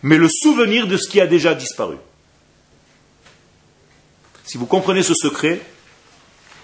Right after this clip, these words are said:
vous comprenez en réalité qu'Akadosh Baruch Hu fait véhiculer son histoire à travers ce peuple bien spécial,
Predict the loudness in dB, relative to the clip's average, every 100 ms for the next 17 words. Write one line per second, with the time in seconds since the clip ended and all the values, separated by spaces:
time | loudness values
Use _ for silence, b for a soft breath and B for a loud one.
0 | -16 -4 -2 0 2 2 2 2 0 -2
1 | -2 0 -2 0 0 2 2 0 -2 -8
2 | -6 -4 -4 -2 -2 -2 -6 -2 0 0
3 | -4 -4 -6 -2 -2 -2 -6 -6 -6 -6
4 | -8 -8 -8 -8 -14 _ -8 -6 -6 -10
5 | -10 -8 -8 -8